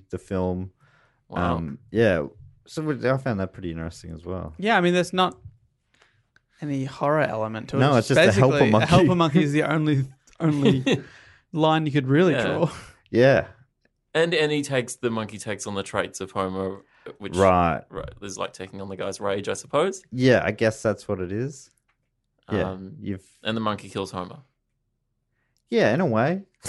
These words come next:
Speaker 1: In a way, it kills
Speaker 3: The,
Speaker 1: itself.
Speaker 3: the monkey channels his inner, you know, um, predisp-, uh, predisposition to diabetes. That's about it.
Speaker 2: Yeah, okay.
Speaker 1: If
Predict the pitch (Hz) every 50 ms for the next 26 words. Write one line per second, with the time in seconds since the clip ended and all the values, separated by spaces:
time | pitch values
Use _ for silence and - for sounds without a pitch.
0 | - 143 151 - - - 151 123 104 110 139 156 180 180 139 123 110 104 92 -
1 | - 123 139 156 - 233 185 180 180 175 - 160 151 139 - - 160 151 143 143
2 | 139 135 - - - 127 123 123 123 - - - 147 139 135 127 120 120 - -
3 | _ _ _ _ - - _ _ - - _ _ _ _ _ _ _ _ - 143
4 | 123 117 113 113 113 113 113 113 117 117 - _ _ _ _ _ - - _ _
5 | _ _ _ _ _ _ _ _ _ _ _ _ _ _ _ _ _ _ _ _
6 | - - 160 139 135 135 156 135 - - _ _ _ _ - 151 139 135 - 143
7 | 139 135 135 - - 147 131 131 131 131 - 135 123 - 170 131 120 - 131 117
8 | 120 113 117 117 107 101 - - - - - - - - - - 147 - _ -
9 | 127 - 107 104 104 98 - _ _ _ _ - 107 87 - - - 92 - -
10 | - - _ _ _ _ _ 143 143 - -